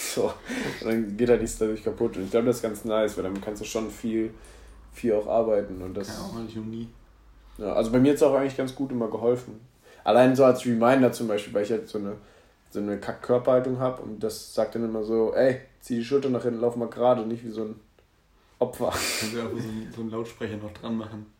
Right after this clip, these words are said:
Speaker 1: Ja.
Speaker 2: der dich die ganze Zeit beleidigt. „Ey, lauf mal gerade, du Opfer!“
Speaker 1: Vor allem, vor allem
Speaker 2: Also
Speaker 1: gibt
Speaker 2: übertrieben laut. So richtig laut.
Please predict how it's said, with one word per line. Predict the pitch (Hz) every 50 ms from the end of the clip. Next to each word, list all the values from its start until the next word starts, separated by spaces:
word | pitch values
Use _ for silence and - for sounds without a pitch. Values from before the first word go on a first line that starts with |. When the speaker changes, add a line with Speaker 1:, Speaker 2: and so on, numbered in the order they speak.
| _ -
Speaker 1:
Ja. | 139 127
Speaker 2:
der | 120
dich | - - - - - - 117 113 104 95
die | 120
ganze | 120 107 117 117
Zeit | 113 -
beleidigt. | 120 113 117 113 110 110 110 110 - - - - - _ _ _ -
„Ey, | 131 139 151
lauf | 170 170 - 151
mal | 151 143
gerade, | 127 127 143 165 175 170
du | - 151 - 127 - 151
Opfer!“ | 151 147 - - 139 135 131 123 117 101 98 95 - - - - - - - - - _ _ _ - - - - - - - - -
Speaker 1:
Vor | - 143
allem, | 143 147 156 165 -
vor | 127 147
allem | 156
Speaker 2:
Also | - - 139
Speaker 1:
gibt | 160 151
Speaker 2:
übertrieben | 139 131 131 - - - 160 160 151 135 127 123
laut. | 117 113 113 110 107 - - - - 185 - - - 170 - - - - 233 - 359 262
So | - 139
richtig | 131 143 156 - - 123 110 101
laut. | 120 113 110 107 110 110 -